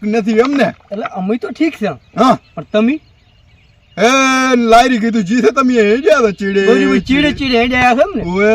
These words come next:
Speaker 2: તો કીધું તો તમને લારીમાં જ ના બેહારી ગયો તમે.
Speaker 1: મારે ને મુખીને ચા ભણે?
Speaker 2: એવું
Speaker 1: કે
Speaker 2: છે?
Speaker 1: ના?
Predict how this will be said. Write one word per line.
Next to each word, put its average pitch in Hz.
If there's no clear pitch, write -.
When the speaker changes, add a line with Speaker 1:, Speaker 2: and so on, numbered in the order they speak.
Speaker 2:
તો 202
કીધું 208
તો 294
તમને 294
લારીમાં 294
જ 285
ના 302
બેહારી 294
ગયો 294
તમે. 277
Speaker 1:
મારે 277
ને 285
મુખીને 285
ચા 311
ભણે? 233
Speaker 2:
એવું 226
Speaker 1:
કે 240
Speaker 2:
છે? 240
Speaker 1:
ના? 320